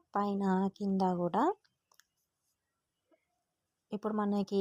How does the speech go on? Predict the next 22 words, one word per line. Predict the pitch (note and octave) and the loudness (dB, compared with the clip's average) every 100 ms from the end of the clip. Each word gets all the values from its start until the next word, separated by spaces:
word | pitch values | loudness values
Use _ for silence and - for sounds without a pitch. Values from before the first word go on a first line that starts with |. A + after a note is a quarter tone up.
| F#3+ | 0
కంప్లీట్ | G3+ G3 F#3+ G3 G3 G3 G3 | 0 -2 -2 0 0 0 0
బ్యాంగిల్స్ | F#3 F#3 F#3 F#3 F#3 F#3 | 2 2 2 0 0 0
బాక్స్ | F#3+ F3+ - | 0 0 -2
అయితే | F#3 F3 G#3 B3 A#3+ G#3+ | -4 -2 -2 0 2 2
రెడీ | F#3+ F3+ F3+ F#3 | 0 0 0 0
అయిపోయిందనమాట. | F3+ - F3 F3 E3+ E3+ E3+ E3+ - A#3+ G4+ - _ _ _ _ _ _ _ _ _ _ _ _ _ _ _ _ - _ _ | 0 -2 -4 -2 -4 -4 -4 -4 -2 0 0 -4 _ _ _ _ _ _ _ _ _ _ _ _ _ _ _ _ -20 _ _
ఇంకా | - A3+ A3 A3 | -10 -8 -2 0
నేను | G#3+ G#3 | 0 0
ఏం | G3+ G3 | 2 2
చేశానంటే, | G3+ G3+ G#3 G3 F#3+ F#3 A3 | 2 0 0 0 0 0 0
నా | B3 A#3 | 0 0
దగ్గర | F#3+ F#3+ F#3+ | -2 0 2
లేస్ | G3 F3+ F3 E3+ | 2 2 0 -2
కూడా | F#3+ F#3 F#3 | -2 0 0
ఉండే, | F3+ E3+ E3 F#3 D4+ | -2 -6 -2 -2 0
ఇంకా | D#4 A#3+ G#3+ G3 F#3+ F3 F#3 | -2 -4 -2 0 0 0 0
లేస్ | F#3 F3 - | 2 2 0
పెడితే | - F#3 - F#3 | -2 -6 -4 -4
ఇంకా | E3+ F3+ | -4 -4
లుక్ | F3+ F3 - | -4 -4 -4
బాగుంటుందని | F3 E3 F#3 F3 F3 F3+ F3+ | -2 -2 -2 -2 -2 -2 -4
చెప్పేసి, | F#3 - F3 E3+ E3+ - | -8 -8 -2 0 0 -2